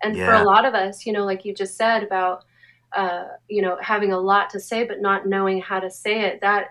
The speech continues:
Speaker 1: is, that totally resonates with me. And, um, that, that's how I found my art is,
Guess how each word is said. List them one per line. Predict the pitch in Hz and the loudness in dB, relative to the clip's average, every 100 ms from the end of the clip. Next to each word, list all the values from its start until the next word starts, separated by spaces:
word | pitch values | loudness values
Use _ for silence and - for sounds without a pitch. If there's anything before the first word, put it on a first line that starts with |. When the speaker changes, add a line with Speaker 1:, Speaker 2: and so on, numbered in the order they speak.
| - | -8
Speaker 1:
is, | 202 190 - | -8 -8 -4
that | 196 190 | -4 -4
totally | - 214 240 226 | -6 -2 0 2
resonates | 190 175 175 175 175 | 0 -2 -6 -12 -12
with | - - | -16 -12
me. | 180 180 180 - | -10 -8 -12 -8
And, | 185 185 180 _ _ _ _ _ _ - | -6 -6 -10 _ _ _ _ _ _ -8
um, | 185 180 175 180 - _ - | -4 -4 -6 -12 -16 _ 0
that, | 202 196 - _ _ _ _ 190 | 0 0 -4 _ _ _ _ 0
that's | 202 196 | 0 0
how | - 208 | 2 4
I | 185 180 | 4 2
found | - 208 220 254 247 | 0 2 2 0 -4
my | 185 175 | -8 -6
art | - 175 175 175 - | -4 -2 -2 -6 -12
is, | 180 185 - - | -14 -14 -18 -20